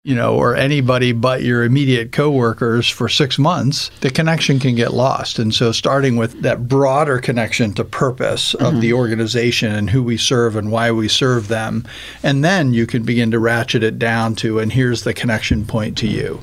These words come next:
Speaker 1: and here's why this is important." Even if it's an efficiency objective, you know, This year we've gotta take ten percent out of the cost of whatever it might be, right? Well, why is that important? Well, that's important because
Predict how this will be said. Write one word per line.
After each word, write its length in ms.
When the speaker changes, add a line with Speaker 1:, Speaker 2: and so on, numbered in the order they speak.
Speaker 1:
and 120
here's 360
why 280
this 240
is 160
important." 560
Even 220
if 140
it's 160
an 80
efficiency 540
objective, 640
you 40
know, 120
This 260
year 220
we've 180
gotta 180
take 280
ten 180
percent 400
out 160
of 100
the 100
cost 460
of 360
whatever 460
it 120
might 300
be, 460
right? 260
Well, 140
why 220
is 180
that 160
important? 580
Well, 80
that's 220
important 520
because 680